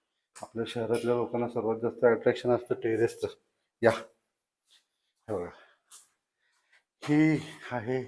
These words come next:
वरती फर्स्ट फ्लोअरला आल्यानंतर टेरेस. इथे छान दोन फॅन लावा फक्त, सिट आउट आहे. मेन म्हणजे बघा इकडे तुम्हाला हा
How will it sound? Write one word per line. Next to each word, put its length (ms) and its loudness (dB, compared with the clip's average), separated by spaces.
वरती 300 -6
फर्स्ट 340 2
फ्लोअरला 280 6
आल्यानंतर 480 4
टेरेस. 400 2
इथे 200 -4
छान 200 2
दोन 180 0
फॅन 280 0
लावा 240 8
फक्त, 280 -4
सिट 240 2
आउट 200 10
आहे. 160 2
मेन 160 4
म्हणजे 200 8
बघा 200 8
इकडे 300 2
तुम्हाला 260 0
हा 120 -2